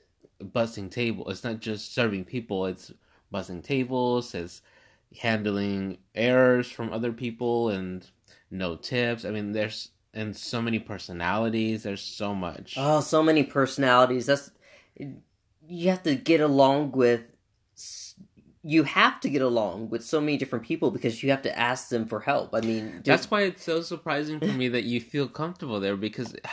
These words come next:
Speaker 1: if I had, you know, B P D or as, was diagnosed with depression and anxiety, I would not wanna be in one of those places, because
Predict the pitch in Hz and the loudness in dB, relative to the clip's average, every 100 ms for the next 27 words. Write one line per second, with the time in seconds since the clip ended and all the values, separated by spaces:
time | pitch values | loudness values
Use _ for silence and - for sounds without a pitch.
0 | - 120 113 156 190 180 151 135 - _ | -8 -8 -2 -2 0 -2 -4 -4 -14 _
1 | _ - 117 104 98 - - - _ 127 | _ -8 -4 -2 -4 -8 -20 -20 _ -4
2 | 120 123 117 117 120 120 101 107 110 104 | -2 -2 -2 0 0 -2 -2 -4 -2 -4
3 | 104 - - - _ _ _ _ 80 117 | -6 -14 -20 -20 _ _ _ _ -10 -4
4 | 110 113 117 113 110 113 113 110 101 101 | -2 0 2 2 0 -2 -2 -6 -6 -8
5 | - 113 110 117 101 92 90 98 113 131 | -4 -4 -4 -6 -6 -6 -4 -2 0 0
6 | 147 143 - 131 101 90 92 104 113 104 | -2 -4 -6 -6 -6 -6 -6 -2 -2 0
7 | 110 104 107 101 98 98 95 95 98 - | -4 -4 -4 -4 -4 -6 -6 -8 -12 -12
8 | 95 92 92 - 98 | -14 -12 -12 -10 -12